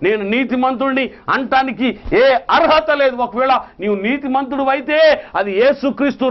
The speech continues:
రక్తాన్ని బట్టే గాని నీ క్రియను బట్టి మాత్రము ఏమాత్రం కాదు. ప్రభు సెలవిస్తూ ఉన్నాడు, యేసుక్రీస్తు రక్తాన్ని బట్టి మనం నీతిమంతులమే.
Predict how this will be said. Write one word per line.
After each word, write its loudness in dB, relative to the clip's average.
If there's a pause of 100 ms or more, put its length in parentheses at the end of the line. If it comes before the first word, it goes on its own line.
(120)
రక్తాన్ని 2
బట్టే 0
గాని 0 (540)
నీ -2 (160)
క్రియను 0
బట్టి -4 (100)
మాత్రము 2 (1080)
ఏమాత్రం 0 (100)
కాదు. -2 (480)
ప్రభు 0
సెలవిస్తూ -2
ఉన్నాడు, 0 (360)
యేసుక్రీస్తు -2
రక్తాన్ని 0
బట్టి -2
మనం 0
నీతిమంతులమే. 0